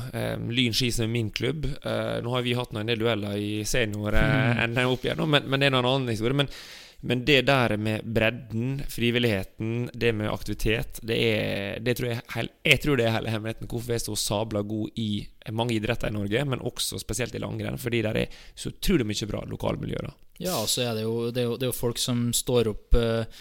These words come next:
Speaker 2: om det er skirenn, og det skal arrangeres skirenn, så er det noen som står parkeringsvakt, noen har,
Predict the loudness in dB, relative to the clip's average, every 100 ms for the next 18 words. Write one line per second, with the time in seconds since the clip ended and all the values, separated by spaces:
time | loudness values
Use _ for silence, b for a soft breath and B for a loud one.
0 | B B B -4 0 2 4 2 2 2
1 | 2 0 0 -2 -2 -4 -4 -2 -2 -2
2 | -4 -2 -2 0 0 -2 -2 0 0 2
3 | 0 0 -2 -4 -4 -4 -2 0